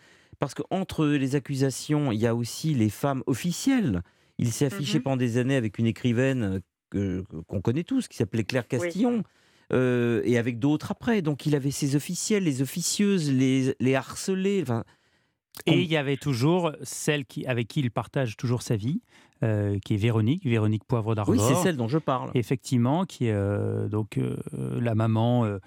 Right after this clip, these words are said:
Speaker 3: euh, voilà, de, de, de, de quatre enfants. C'est, c'est vrai que c'est un couple, euh,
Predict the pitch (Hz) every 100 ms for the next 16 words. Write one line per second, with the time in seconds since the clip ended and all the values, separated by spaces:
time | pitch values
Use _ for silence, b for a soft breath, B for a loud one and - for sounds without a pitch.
0 | B B B _ 147 127 120 113 110 117
1 | 139 107 104 104 113 117 113 107 113 110
2 | 107 110 127 120 127 113 175 208 - 131
3 | - 127 131 131 117 120 - 156 - 131
4 | 120